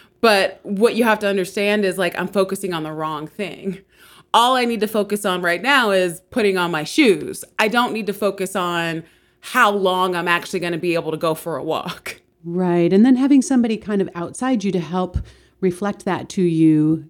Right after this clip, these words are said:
Speaker 2: can be really helpful if you're tending to kind of get lost in the weeds. You know, having, having somebody that can kind of put you in the right place could be really useful.
Speaker 1: Absolutely.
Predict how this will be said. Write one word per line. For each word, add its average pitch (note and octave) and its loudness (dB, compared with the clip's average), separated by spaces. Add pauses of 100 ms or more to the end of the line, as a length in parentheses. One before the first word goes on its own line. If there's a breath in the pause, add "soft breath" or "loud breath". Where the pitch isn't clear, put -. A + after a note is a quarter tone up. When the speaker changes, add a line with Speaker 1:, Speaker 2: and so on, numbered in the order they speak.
Speaker 2:
can F3 0
be D#3 2
really D3 -2
helpful D3 -6
if D3+ -6
you're E3 4
tending D#3+ 4
to - -10
kind D#3 2
of D3 -2
get D3 -4
lost D3+ -2
in D#3+ 4
the D3+ 0
weeds. D#3 2 (560 soft breath)
You F3 4
know, D3+ 2
having, D3+ 0
having D#3 2
somebody D3+ 0
that D#3+ -4
can D#3+ -8
kind F3 2
of - -4
put C4 0
you F#3+ 4
in F3 6
the D#3 4
right D3+ -2
place D3 -4
could - -6
be D3+ 4
really C#3 0
useful. - -4 (500)
Speaker 1:
Absolutely. C4+ 2